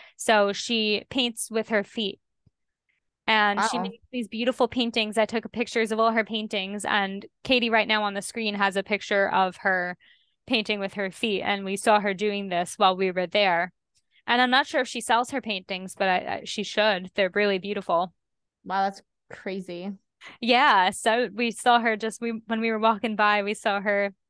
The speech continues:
Speaker 1: painting away with her feet in one of the little huts. We saw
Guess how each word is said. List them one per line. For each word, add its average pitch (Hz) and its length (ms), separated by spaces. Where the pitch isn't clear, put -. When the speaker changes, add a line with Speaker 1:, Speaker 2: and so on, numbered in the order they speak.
Speaker 1:
painting 233 340
away 214 240
with 214 160
her 233 140
feet 214 280
in 208 140
one 196 160
of 196 120
the 214 100
little 208 240
huts. - 500
We 247 160
saw 226 480